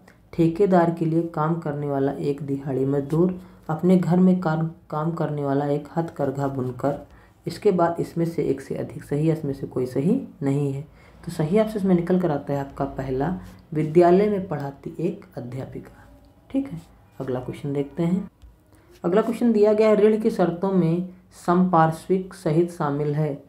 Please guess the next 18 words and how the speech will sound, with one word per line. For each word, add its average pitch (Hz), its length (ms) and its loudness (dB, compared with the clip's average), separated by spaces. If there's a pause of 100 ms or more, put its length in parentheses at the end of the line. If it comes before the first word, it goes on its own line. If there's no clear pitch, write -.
(300)
ब्याज 143 320 2
दर, 156 260 2 (580)
पुनर्भुगतान 165 680 2
का 151 120 -4
तरीका, 143 500 -2 (260)
दस्तावेजीकरण 147 840 0
की 151 120 -4
आवश्यकता, 139 540 0 (420)
उपयुक्त 165 420 0
में 156 120 2
से 156 160 -2
एक 143 100 -4
से 143 120 -4
अधिक 160 240 -2
या 160 80 4
उपयुक्त 139 260 -4
में 139 100 0
से 214 180 -2